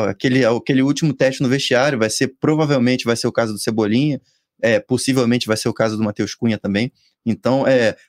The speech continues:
o Sampaoli tem feito, é, é, a gestão jogo a jogo, né? Tem colocado o que ele, o que ele acha que tá em melhor condições de jogo a jogo. Foi o, o discurso que ele, que ele entrou desde a apresentação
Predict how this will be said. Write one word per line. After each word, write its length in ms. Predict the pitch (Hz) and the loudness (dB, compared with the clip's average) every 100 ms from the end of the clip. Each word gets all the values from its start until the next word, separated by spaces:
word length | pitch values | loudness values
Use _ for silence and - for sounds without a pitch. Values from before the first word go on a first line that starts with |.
| - | -6
o 80 | 117 | -2
Sampaoli 440 | 143 131 131 143 | 0 0 2 0
tem 260 | 139 156 160 | 0 0 0
feito, 640 | - 143 151 151 143 104 - - | -2 0 0 0 -2 -2 -8 -4
é, 380 | 131 113 101 101 - | 0 0 0 -2 0
é, 160 | 110 - | 0 0
a 80 | 120 | 0
gestão 440 | 123 - 139 147 | 0 0 0 0
jogo 220 | 123 147 151 | 2 2 0
a 60 | |
jogo, 260 | 110 117 107 | 0 0 0
né? 100 | 104 | -2
Tem 140 | 131 | -4
colocado 560 | 131 127 120 123 127 120 _ _ _ | -2 -2 0 0 0 -2 _ _ _
o 80 | - | -6
que 140 | 135 | -2
ele, 320 | 123 123 113 | 2 2 2
o 100 | 110 | -2
que 120 | 104 | -2
ele 120 | 117 113 | 0 0
acha 200 | 123 - | 0 -4
que 80 | - | -2
tá 160 | 127 | -2
em 40 | 123 | 0
melhor 260 | 123 123 | 2 0
condições 640 | 127 135 123 - 123 135 143 - - _ | 0 -2 -2 -2 0 0 -4 -16 -20 _
de 60 | 123 | -2
jogo 240 | 120 131 | 0 2
a 80 | 127 | 2
jogo. 320 | 107 151 156 | 2 0 0
Foi 200 | - 139 | -2 0
o, 240 | 135 123 104 | 2 2 2
o 100 | 127 | 0
discurso 480 | 110 - 147 151 131 | 0 -2 -2 -2 -4
que 100 | 143 | -2
ele, 220 | 127 107 | 0 -2
que 100 | - | 0
ele 100 | 127 | 0
entrou 300 | 123 - 120 | 0 -2 0
desde 200 | 117 139 | 0 0
a 40 | 139 | 0
apresentação 760 | 127 123 120 110 - 120 127 | -2 -4 -2 -4 -4 -2 -2